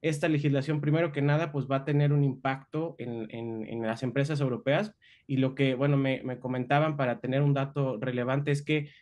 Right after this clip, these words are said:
con los reportes que se tienen actualmente de este aspecto no financiero con, con criterios E S G, más o menos en Europa se abarcan, eh, alrededor de doce mil compañías que están obligadas a reportar.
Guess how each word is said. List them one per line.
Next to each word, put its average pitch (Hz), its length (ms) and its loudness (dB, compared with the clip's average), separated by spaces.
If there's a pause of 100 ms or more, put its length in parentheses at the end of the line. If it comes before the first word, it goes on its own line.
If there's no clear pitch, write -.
con 143 220 2
los 139 100 4
reportes 175 520 -2
que 160 120 0
se 147 120 0
tienen 156 240 2
actualmente 151 540 0
de 139 60 4
este 143 180 -2
aspecto 147 420 -4
no 147 160 4
financiero 143 680 0
con, 120 300 -8
con 120 160 -8
criterios 139 460 -2
E 151 80 4
S 143 100 2
G, 147 240 0 (240)
más 160 280 2
o 185 40 0
menos 170 300 2
en 147 100 4
Europa 147 540 0
se - 160 -4
abarcan, 147 640 0
eh, 127 200 -6
alrededor 131 480 0
de 143 120 2
doce 131 280 -4
mil 156 480 2
compañías 139 560 2
que 143 80 -8
están 139 240 -2
obligadas 135 540 0
a 131 80 -2
reportar. 147 540 -4